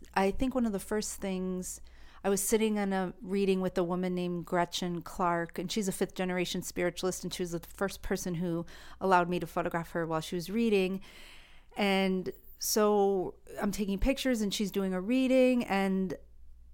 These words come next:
she starts, all of a sudden she's talking to her dead brother. He, like, jumped in her reading, and she's like, "Oh, he does this all the time." And, and it seemed so ridiculous to me, and I was, like,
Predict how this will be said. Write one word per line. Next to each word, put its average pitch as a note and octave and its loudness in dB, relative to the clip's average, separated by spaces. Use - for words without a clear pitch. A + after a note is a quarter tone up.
she - 0
starts, - 0
all - -2
of A3 6
a - 4
sudden A3+ 0
she's - -6
talking A3 0
to - -4
her F3+ 0
dead F#3+ 0
brother. G3 2
He, G3+ -2
like, E3+ 2
jumped G3+ 0
in F#3+ 0
her F#3 0
reading, F#3 0
and F3 -4
she's - -8
like, F#3 -8
"Oh, A3+ -4
he A3 0
does A#3+ 0
this A3+ -2
all G#3+ -2
the G#3+ -2
time." G#3 0
And, F3 -4
and F#3+ 2
it - 2
seemed C#4+ 8
so D4+ 6
ridiculous G#3+ 4
to F3+ -6
me, E3+ -2
and E3 -2
I E3 0
was, E3+ -2
like, F3+ -2